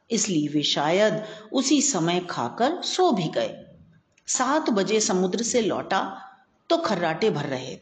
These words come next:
थे। कमरे का दरवाजा भी बंद करना भूल गए थे। करीब दस बजे होटल का छोकरा आया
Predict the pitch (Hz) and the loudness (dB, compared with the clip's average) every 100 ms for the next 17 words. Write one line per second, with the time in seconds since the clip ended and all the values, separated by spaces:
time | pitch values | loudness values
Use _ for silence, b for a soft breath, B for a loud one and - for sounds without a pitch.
0 | - - _ _ _ - - - - 175 | -14 -16 _ _ _ -20 -20 -6 0 2
1 | 175 180 165 160 143 151 156 202 185 170 | 4 2 2 2 2 0 0 0 0 0
2 | 240 349 - - 196 294 330 - 226 196 | 0 0 -4 -8 -2 2 2 2 0 0
3 | 190 151 165 139 135 - 170 - - _ | 0 -2 -2 -2 -4 -6 -10 -12 -16 _
4 | _ _ _ - - 220 214 214 185 160 | _ _ _ -18 -2 2 4 4 2 2
5 | 247 - 160 139 170 208 B B B - | 0 0 -2 0 0 -2 B B B -4
6 | 285 302 311 285 233 180 - 185 156 147 | 0 2 2 0 0 -2 -2 -2 0 -2
7 | - 143 202 294 | -4 0 2 2